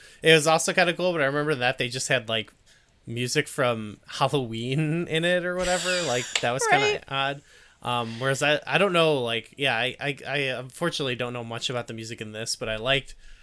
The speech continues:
Speaker 1: all the different, the music in, like, the opening was awesome. Like, I liked then how,
Speaker 2: Uh-huh.
Speaker 1: like, little sweet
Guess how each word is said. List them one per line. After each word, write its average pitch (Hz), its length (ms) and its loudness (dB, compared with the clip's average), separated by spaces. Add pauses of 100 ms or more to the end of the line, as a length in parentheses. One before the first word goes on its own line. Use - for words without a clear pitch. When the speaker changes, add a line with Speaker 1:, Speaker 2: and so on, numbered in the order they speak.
(180)
Speaker 1:
all 127 220 -2
the 127 140 -6
different, 123 400 -2 (400)
the 92 140 -8
music 147 360 -4
in, 143 80 0
like, 117 160 -6
the - 80 -8
opening 175 420 0
was 165 160 -2
awesome. 156 600 -4
Like, 123 180 -4
I 127 120 0
liked 131 300 -4
then 131 160 -2
how, 160 200 -2
Speaker 2:
Uh-huh. 190 80 -2
Speaker 1:
like, 117 260 -6 (440)
little 127 460 -2
sweet 139 640 2